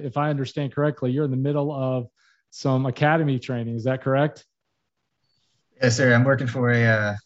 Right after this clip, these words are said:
Speaker 2: local county down here in South Carolina, and blessed enough to be pushed through a, uh, some law enforcement academy training for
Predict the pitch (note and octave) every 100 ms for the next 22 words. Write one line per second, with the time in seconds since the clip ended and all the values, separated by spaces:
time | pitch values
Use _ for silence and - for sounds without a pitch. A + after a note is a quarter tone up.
0 | _ _ _ - A#2 A#2 A#2+ A2+ A2+ A2
1 | G#2+ A2 G#2+ G2+ G2 - - - G#2 G2+
2 | A2 G#2 G#2+ G#2+ G#2 G2+ - _ - G#2
3 | G2 G2 F#2+ G2 - - G#2+ G2+ A2+ G#2
4 | G#2+ G2 A2+ G#2 - - G#2+ G#2+ G#2 G2+
5 | G2 G#2 G#2 G#2 G2 G2+ G2 G2 G2+ G2
6 | G2 G2+ G2 G2 G2 F#2+